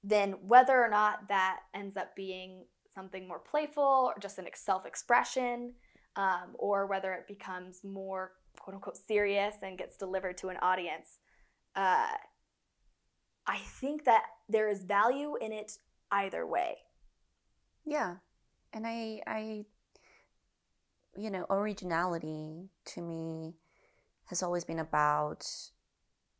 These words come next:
Speaker 2: making sure that my vision is coming through, and I guess finding safety in the idea that the thoughts that I have and the ideas that I have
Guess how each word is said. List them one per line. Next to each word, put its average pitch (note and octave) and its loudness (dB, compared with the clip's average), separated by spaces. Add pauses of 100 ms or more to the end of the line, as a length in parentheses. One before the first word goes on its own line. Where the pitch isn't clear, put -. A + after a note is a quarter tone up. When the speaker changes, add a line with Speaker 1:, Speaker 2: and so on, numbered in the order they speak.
(280)
Speaker 2:
making D#3+ -8
sure D#3+ -6
that - -8
my D3+ -6
vision - -10
is - -10
coming - -10
through, - -8
and E3 -10 (1800)
I G3+ -6
guess G#3 -6
finding G#3 -6
safety E3 -6
in D#3+ -4
the D#3 -2
idea D#3 -4
that D3 -4 (2500)
the F#3+ -4
thoughts G3+ 6
that G3+ 2
I F#3 0
have F#3 0
and F3 -4
the D#3+ -4
ideas E3 -4
that F3+ -2
I E3 -2
have F3 -8